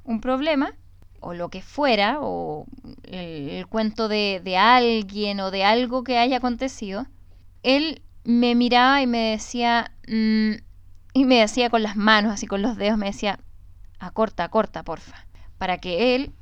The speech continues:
pudiera captarme todo lo que le dijera, porque si yo me voy en los detalles que le cuento lo mismo a una amiga o a mi mamá, uf, estaríamos para rato, a pesar de que nosotros igual somos buenos para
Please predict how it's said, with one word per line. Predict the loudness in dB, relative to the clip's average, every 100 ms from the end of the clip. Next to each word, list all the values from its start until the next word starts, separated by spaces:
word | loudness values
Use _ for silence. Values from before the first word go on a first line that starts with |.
| -12
pudiera | -4 0 0 0
captarme | -4 -8 -2 -2 0 -2 -2
todo | -6 -6
lo | -6
que | -6
le | -8
dijera, | -12 -8 -6 -6
porque | -8 -16
si | -16 -12 -4
yo | 2
me | 2
voy | 4 2 2 0
en | -4
los | -6
detalles | -6 -2 -2 -4
que | -10
le | -12 -8
cuento | -6 -6 -6 -6 -6 -8
lo | -10 -4
mismo | -2 -2 -4 -4
a |
una | -2 0
amiga | 2 2 0 0 0
o |
a | 0
mi | 0
mamá, | -2 0 0 -2 -8 -20 -20 -12
uf, | -4 -4 -4
estaríamos | -14 -8 -2 2 2 2 0
para | 0 0 0
rato, | 2 0 -4 -16 -20 -20 -20 -20 -18
a | -16
pesar | -10 -8 -6
de | -4
que | -4
nosotros | -6 -8 -8
igual | -4 -6
somos | -6 -10 -8
buenos | -6 -6
para | -4 -2 -2 -4